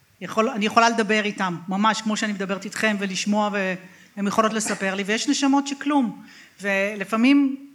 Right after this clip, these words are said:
אנשים אומרים, "קשה", אז אני אומרת, "גם בחיים הוא היה סגור?" "כן, כן, כן, גם בחיים."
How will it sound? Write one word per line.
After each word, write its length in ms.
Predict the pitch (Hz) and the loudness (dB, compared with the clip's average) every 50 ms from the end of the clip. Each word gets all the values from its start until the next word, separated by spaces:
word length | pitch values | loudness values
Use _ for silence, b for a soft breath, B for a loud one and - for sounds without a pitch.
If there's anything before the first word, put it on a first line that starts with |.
| _ _ _ - - | _ _ _ -10 -6
אנשים 300 | 196 208 202 208 254 277 | -6 -4 0 2 4 4
אומרים, 300 | 294 285 277 254 214 185 | 6 4 4 2 -2 -4
"קשה", 420 | - 202 175 - - 233 233 220 | -6 -6 -4 0 2 2 2 2
אז 100 | 202 185 | 0 -2
אני 120 | 202 202 202 | -2 -2 0
אומרת, 240 | 202 214 214 - 214 - - - | 0 0 0 -2 -4 -8 -10 -6
"גם 180 | 202 190 185 | -4 -2 -2
בחיים 380 | 202 - - - 190 202 240 262 | -2 -4 -4 -4 0 4 4 6
הוא 140 | 294 285 269 | 6 6 4
היה 240 | 277 277 277 277 277 | 4 2 2 2 0
סגור?" 540 | 277 - - 277 247 247 294 294 254 - - | -2 -4 -6 -4 -2 0 0 0 -2 -4 -8
"כן, 160 | - 180 180 170 | -10 -10 -10 -10
כן, 180 | 175 185 175 165 156 | -10 -10 -10 -10 -10
כן, 200 | - 165 170 165 156 | -10 -10 -10 -10 -10
גם 120 | 170 165 | -10 -10
בחיים." 420 | 160 - - 175 175 170 165 165 | -10 -8 -6 -6 -6 -6 -6 -8